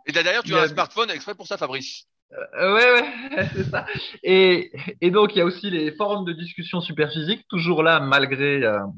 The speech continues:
Speaker 2: les réseaux sociaux. Les, nos sites respectifs, donc le site de Rudy, où il poste, euh, où il postait des articles, parce que
Speaker 1: Toujours,
Speaker 2: maintenant, il est devenu
Speaker 1: j'en ai écrit, j'en ai écrit un cette semaine, Fabrice.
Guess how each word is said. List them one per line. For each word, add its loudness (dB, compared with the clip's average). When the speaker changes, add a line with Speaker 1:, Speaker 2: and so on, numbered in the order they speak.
Speaker 2:
les -4
réseaux 0
sociaux. -4
Les, 2
nos 2
sites -8
respectifs, -8
donc -12
le -4
site -6
de 2
Rudy, -2
où -6
il -6
poste, -4
euh, -4
où -8
il -10
postait 4
des 0
articles, -4
parce -6
que -6
Speaker 1:
Toujours, 4
Speaker 2:
maintenant, 8
il -4
est -4
devenu -4
Speaker 1:
j'en 2
ai 6
écrit, 0
j'en 4
ai 4
écrit 0
un 4
cette 0
semaine, 0
Fabrice. -4